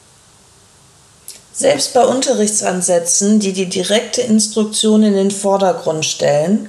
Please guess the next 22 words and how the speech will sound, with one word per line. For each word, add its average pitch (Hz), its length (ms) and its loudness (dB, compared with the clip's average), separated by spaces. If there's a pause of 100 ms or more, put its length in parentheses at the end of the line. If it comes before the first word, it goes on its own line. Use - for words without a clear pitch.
kann 175 240 -2
bei 170 120 2
richtig 220 560 -4
verstandenem 208 800 2
Konzept 175 600 -2
der - 120 2
direkten 170 520 -4
Instruktion 170 1000 -2 (220)
die 175 100 -6
Sicherungsphase 196 1120 0
daher 180 520 0
als 170 280 0 (460)
ausführliches 220 880 0
Feedback 202 580 -4
verstanden 147 800 -4
werden, 147 400 -2 (380)
bei 165 100 2
dem 170 260 0
Lösungsmethoden 208 1160 0
diskutiert, 185 800 -2 (340)
Schwierigkeiten 214 960 2
herausgearbeitet, 196 1400 0